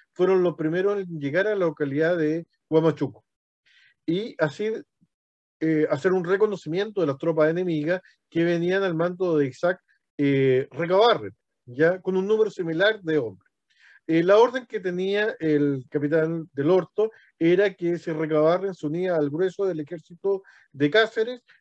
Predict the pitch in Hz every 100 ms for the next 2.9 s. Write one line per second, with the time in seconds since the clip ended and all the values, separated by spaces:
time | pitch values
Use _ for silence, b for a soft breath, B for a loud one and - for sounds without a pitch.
0 | - 156 165 190 196 190 165 151 156 175
1 | 185 156 139 - - 190 180 139 185 185
2 | 208 b b _ 147 143 170 151